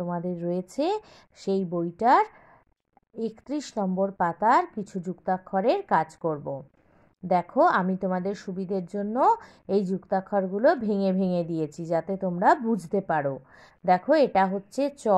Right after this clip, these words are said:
প্লাস চ, চয় চয়। এটা হচ্ছে চ প্লাস ছ, চয় ছয়। এটা হচ্ছে চ প্লাস নিয়,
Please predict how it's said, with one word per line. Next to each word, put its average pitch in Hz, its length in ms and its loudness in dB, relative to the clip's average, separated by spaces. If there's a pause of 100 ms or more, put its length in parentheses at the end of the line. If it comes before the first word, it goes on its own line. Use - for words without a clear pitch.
(340)
প্লাস 180 240 4 (160)
চ, - 20 -6 (440)
চয় 196 260 6 (140)
চয়। 160 300 4 (560)
এটা 196 300 2
হচ্ছে 214 360 -2 (320)
চ - 20 -14 (520)
প্লাস 185 260 4 (180)
ছ, - 20 -18 (520)
চয় 208 240 4 (140)
ছয়। 180 300 2 (640)
এটা 202 180 0 (100)
হচ্ছে 196 380 -6 (220)
চ - 40 -6 (500)
প্লাস 202 260 2 (220)
নিয়, 285 260 0